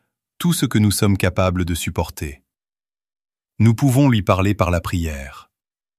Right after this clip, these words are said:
Parfois, lorsque notre foi est complète en lui, nous conversons avec lui, et par la foi,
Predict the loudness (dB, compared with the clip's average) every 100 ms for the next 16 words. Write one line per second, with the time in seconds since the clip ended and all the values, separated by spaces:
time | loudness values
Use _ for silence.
0 | _ _ _ _ _ -2 -2 0 2 2
1 | -2 -16 _ _ _ _ 0 0 2 2
2 | 2 0 -2 0 2 2 0 -2 0 0
3 | 0 -2 -2 -2 -4 _ _ _ _ _
4 | 0 2 4 2 2 0 0 2 2 -2
5 | -4 -4 -6 -10 _ _ _ _ _ _
6 | -4 0 2 0 -2 -2 0 -2